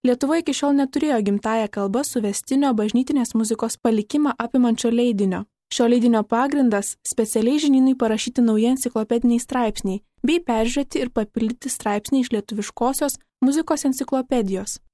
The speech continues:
atnaujintos ir papildytos iliustracijos bei natų pavyzdžiai. Visa medžiaga dėstoma įprastu enciklopediniu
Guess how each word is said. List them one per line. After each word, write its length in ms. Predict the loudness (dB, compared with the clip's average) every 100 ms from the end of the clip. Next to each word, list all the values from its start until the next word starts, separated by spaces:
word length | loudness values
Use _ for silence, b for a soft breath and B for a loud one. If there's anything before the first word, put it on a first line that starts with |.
| -2
atnaujintos 560 | 2 2 2 0 0
ir 80 | -2
papildytos 600 | -2 -2 -2 0 -2 -6 -6
iliustracijos 840 | -8 -6 -4 -2 -2 -4 -4 -6 _ -4
bei 180 | 0 0
natų 280 | 0 -2 -4
pavyzdžiai. 640 | -2 -2 -2 -2 -2 -4 _ _ _ _ -4
Visa 260 | -2 0
medžiaga 460 | 2 2 0 0 0
dėstoma 460 | 0 0 0 0 -2
įprastu 480 | -4 -4 -4 -2 -2
enciklopediniu 760 | -2 -4 -2 0 2 4 2